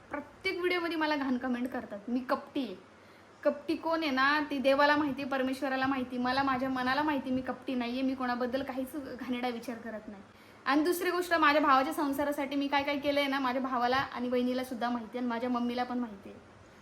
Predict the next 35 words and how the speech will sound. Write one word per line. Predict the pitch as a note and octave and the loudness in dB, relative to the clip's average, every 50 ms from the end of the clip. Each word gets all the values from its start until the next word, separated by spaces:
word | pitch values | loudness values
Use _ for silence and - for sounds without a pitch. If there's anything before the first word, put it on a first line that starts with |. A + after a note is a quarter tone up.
| - - | -6 -2
माझ्या | C4 C4+ C4+ D#4+ | 0 2 2 4
बहिणीने | D4 D4+ D4 D4 D#4 D#4 D4+ D#4+ | 4 6 6 6 4 4 4 4
मी, | D#4 D4+ D#4 | 4 4 6
आम्ही | C#4+ C4+ C4+ D4+ D4 | 6 6 4 4 2
किती | - D4+ - D#4+ D#4+ | 0 -2 -2 -2 -2
झटपट | B3+ D#4 C#4 B3 - - C#4+ C4+ C#4+ - | 0 -2 -2 -2 -2 -2 -2 -2 -2 -2
केली | D4 C#4 C#4+ | -4 -2 0
आणि | D4+ D4+ | 0 0
काय | C#4+ C#4 B3+ A#3+ | 2 2 2 2
काय | B3 C#4+ C4+ C4+ | 2 0 0 0
गोष्टी | B3+ C4+ C4 - - C4 | -2 -4 -6 -6 -6 -6
केलेल्या | - C4+ C4 C4 C#4+ C#4 | -2 -2 0 0 0 -2
हे | C#4+ | -2
मला | C4+ C4+ C4 C4 C4 | 0 0 0 0 0
वाटतं | C4 B3+ B3 A#3+ - C#4+ | -2 -2 -4 -4 -6 -8
सोशल | C#4 C#4 C4 - C4+ C4 | -8 -8 -6 -4 -4 -2
मीडियावर | B3 B3 B3 B3 B3 B3+ C4 | 0 0 0 0 -2 -2 -4
सांगणं | C4 - C#4 B3 A#3+ B3 B3+ | -6 -6 -6 -6 -4 -4 -4
गरजेचं | B3 B3 A#3 A#3+ A#3+ A#3+ C4 | -4 -4 -4 -6 -6 -6 -6
नाही | C4 B3+ B3 | -6 -4 -6
आहे, | D#4 F4+ - - - - - | -6 -8 -10 -16 -12 -4 0
पण | D4 D#4+ D#4+ | 0 2 2
ते | F#4 | 4
त्यांच्या | F4+ F#4 E4 D#4 F4 E4 | 4 6 6 6 6 4
मनाला | D#4+ D#4+ D#4 D#4 D#4 D#4 | 6 6 6 6 6 6
माहीत | D4+ D4+ B3+ A#3+ A#3+ | 4 4 2 -2 -4
असेल. | G3 - - - - - - - - - - - - | -8 -10 -12 -14 -16 -18 -20 -20 -20 -20 -20 -12 -2
बस, | B3+ C#4 D4+ D4 | 0 2 2 4
मला | E4 D#4+ D#4+ D#4+ | 4 4 4 4
जास्त | D4+ E4 D4 C#4 - E4 | 4 4 2 2 0 -2
पुढे | C#4 D#4+ D4+ D#4 | -2 0 0 0
काहीच | D4+ D4 C#4+ D#4 C#4 | 0 0 0 0 0
बोलायचं | C4 C#4 C#4+ C4+ C4+ C4 - D4 | 0 -2 0 0 -2 -2 -2 -2
नाही | C#4 C4+ C4+ D#4 | -2 -2 -2 -4
आहे. | F4+ | -6